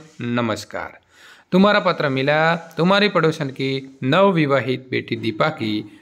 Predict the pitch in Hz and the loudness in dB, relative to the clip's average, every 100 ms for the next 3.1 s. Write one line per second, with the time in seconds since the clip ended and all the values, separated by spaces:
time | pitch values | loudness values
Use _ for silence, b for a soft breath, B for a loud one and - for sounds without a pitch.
0 | B 156 175 202 202 - - 120 113 - | B 2 4 6 4 0 -2 -2 -2 -2
1 | 120 135 151 160 160 - - - 156 185 | 2 4 6 4 -2 -16 -12 -2 2 2
2 | 196 151 147 - 107 104 101 98 87 87 | 2 0 -2 -4 -6 -6 -6 -8 -10 -12